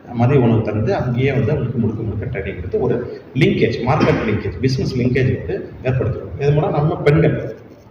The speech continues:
நம்மளுடைய காரைக்கால் மாவட்டத்தை சேர்ந்த பெண்களுடைய திறனை உலகுக்கு பறைசாட்டலாம் அப்படிங்கிற ஒரு எண்ணம்.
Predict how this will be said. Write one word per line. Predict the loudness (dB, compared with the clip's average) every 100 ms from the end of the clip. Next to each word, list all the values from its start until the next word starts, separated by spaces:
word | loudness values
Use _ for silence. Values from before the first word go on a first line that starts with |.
| -10
நம்மளுடைய | -4 0 2 2 2
காரைக்கால் | 2 2 2 2
மாவட்டத்தை | 2 0 -4 -8
சேர்ந்த | -8 -6
பெண்களுடைய | -2 0 0 -2 -4 -4
திறனை | 0 0 2 2 0 -6 -8 0
உலகுக்கு | 2 2 0 0 0
பறைசாட்டலாம் | 2 2 0 -2 -6 -4
அப்படிங்கிற | -2 0 2 2 2
ஒரு | 4
எண்ணம். | 4